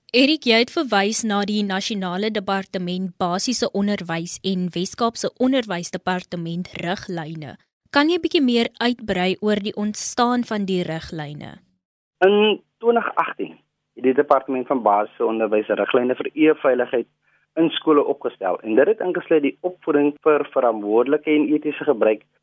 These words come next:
Speaker 2: van I K T in die onderwys. Nou, die riglyne is beskikbaar in Engels, Afrikaans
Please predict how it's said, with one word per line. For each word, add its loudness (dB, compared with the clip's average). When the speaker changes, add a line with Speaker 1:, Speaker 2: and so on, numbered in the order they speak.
Speaker 2:
van 2
I -4
K 4
T -12
in 2
die 4
onderwys. 0
Nou, 4
die 2
riglyne 2
is -4
beskikbaar 2
in -4
Engels, 2
Afrikaans 0